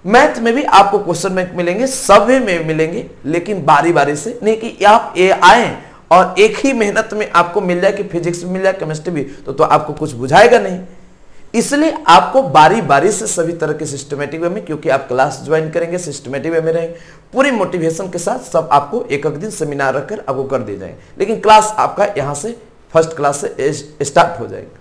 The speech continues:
तो math आपका साढ़े चार बजे से हमारे द्वारा होगा। जी हाँ, राहुल चंद्रा सर करीब पच्चीस वर्ष से पढ़ा रहे होंगे, मैं तो एक छोटे मोटे इंसान हूँ। और chemistry doctor अफरोज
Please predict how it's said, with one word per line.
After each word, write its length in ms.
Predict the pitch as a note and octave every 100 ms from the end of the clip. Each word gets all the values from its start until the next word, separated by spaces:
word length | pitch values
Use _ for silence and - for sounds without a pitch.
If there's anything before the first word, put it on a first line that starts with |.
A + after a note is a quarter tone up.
| _ _ - _ - -
तो 80 |
math 440 | A3 A#3 D4 - -
आपका 320 | F3+ F3+ B3
साढ़े 320 | B3 D#3+ D#3+ F#3
चार 280 | E3 E3
बजे 140 | D#3+ D#3
से 180 | D#3 B3+
हमारे 360 | - C#3 C#3
द्वारा 240 | B2+ A2 G2+
होगा। 240 | F#2+ - - - _ _ _ -
जी 120 | D3+
हाँ, 280 | D3 G#2+ - -
राहुल 280 | E3+ A#3 C#4
चंद्रा 320 | - G#3 A3+ A#3
सर 220 | A#3+ A#3+
करीब 240 | F#3 F#3+ -
पच्चीस 360 | D#3+ G#3 A3
वर्ष 200 | D3+ E3 F3+
से 120 | F3
पढ़ा 220 | E3+ D#3
रहे 120 | D3
होंगे, 180 | C#3+ G#3 - - B2+
मैं 200 | C3+ C3+
तो 80 |
एक 160 | D#3 -
छोटे 240 | D3 C#3+
मोटे 240 | D#3+ D#3 D#3
इंसान 300 | C#3+ C#3+ C#3
हूँ। 200 | F3 - - _ _ _ - -
और 100 | A#3+ -
chemistry 440 | G#3 G#3+ A3 C#4+ D4
doctor 600 | D3+ D#3 G3 A3+ B3 -
अफरोज 460 | E3+ - G3+ A3